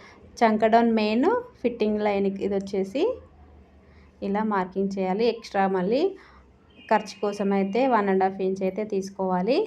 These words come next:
ఇక్కడ హ్యాండ్ ఫిట్టింగ్ లైన్ దగ్గర ఒక టక్ పెట్టాలి. తర్వాత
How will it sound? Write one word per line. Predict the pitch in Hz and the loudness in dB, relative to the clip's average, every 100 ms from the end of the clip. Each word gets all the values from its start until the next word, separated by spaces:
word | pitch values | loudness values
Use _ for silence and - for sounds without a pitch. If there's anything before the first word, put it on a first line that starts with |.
| - - | -4 -6
ఇక్కడ | 214 214 208 | -2 0 0
హ్యాండ్ | 196 202 247 | 0 0 0
ఫిట్టింగ్ | 226 - 196 196 | -2 -4 -4 0
లైన్ | 196 196 | 2 0
దగ్గర | 190 208 226 | 0 0 0
ఒక | 214 202 | -2 -4
టక్ | 185 - | -6 -6
పెట్టాలి. | 190 190 190 214 311 233 | -8 -4 -4 -2 -2 -2
తర్వాత | 208 196 196 | 0 -2 0